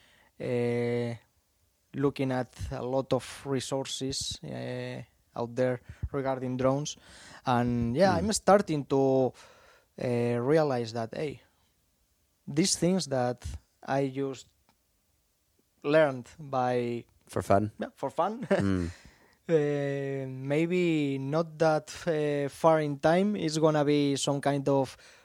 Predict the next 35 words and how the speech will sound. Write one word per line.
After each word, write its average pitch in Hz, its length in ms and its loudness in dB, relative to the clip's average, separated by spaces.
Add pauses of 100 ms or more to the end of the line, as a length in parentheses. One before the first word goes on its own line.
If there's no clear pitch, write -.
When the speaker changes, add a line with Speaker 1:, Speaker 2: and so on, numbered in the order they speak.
Speaker 1:
fun, 170 380 4
but 147 220 4
also 160 200 4
profit. 156 500 6
<laughs> 202 180 10
Speaker 2:
Yeah, 113 240 8
Speaker 1:
So, 107 100 10
Speaker 2:
right, 104 200 6 (120)
yeah. 104 160 0 (100)
Speaker 1:
yeah, 202 240 2
yeah, 190 120 6
yeah, 190 140 8 (120)
yeah, 180 40 4
no, 175 120 2
it's - 340 -2
evolving, 170 580 4 (140)
it's 156 240 -6
evolving 160 420 0
so 139 280 -4
much. 143 360 -6 (720)
Uh, 131 420 0
not 156 220 0
that 147 180 -10
funny 165 240 -10
to 147 140 -8
see 143 160 -4
that 127 320 -4
the 127 180 -8
main 139 220 -4
purpose 139 480 -4
is 139 140 -2
for 143 300 0 (560)
Speaker 2:
War. 90 120 0
Speaker 1:
military 151 720 6
war, 143 540 4